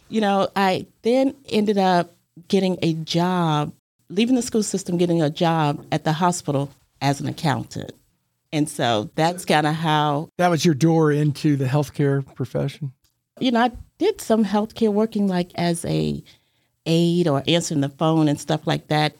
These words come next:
Speaker 1: in college for New York Medical Group, which is, like, the hip center. So I had been around healthcare, but never thought that that was gonna be my
Speaker 2: Career?
Speaker 1: Yeah, yeah.
Speaker 2: I wanna go back to something I know about you because I failed to ask about it, but it, your very, very first job,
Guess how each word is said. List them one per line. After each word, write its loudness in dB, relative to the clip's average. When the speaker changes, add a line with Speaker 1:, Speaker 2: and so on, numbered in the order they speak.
Speaker 1:
in 0
college -2
for 0
New 4
York 0
Medical 0
Group, -2
which -4
is, -10
like, -6
the -6
hip -2
center. -2
So -2
I 2
had -2
been -2
around -2
healthcare, -4
but 2
never 2
thought 0
that -2
that 0
was -4
gonna 0
be 0
my -4
Speaker 2:
Career? 0
Speaker 1:
Yeah, -2
yeah. -8
Speaker 2:
I 2
wanna 2
go 2
back 2
to -4
something -4
I -2
know 0
about -4
you -2
because 0
I 0
failed 0
to -10
ask -2
about -2
it, -8
but -2
it, -4
your -2
very, 4
very 2
first -2
job, -8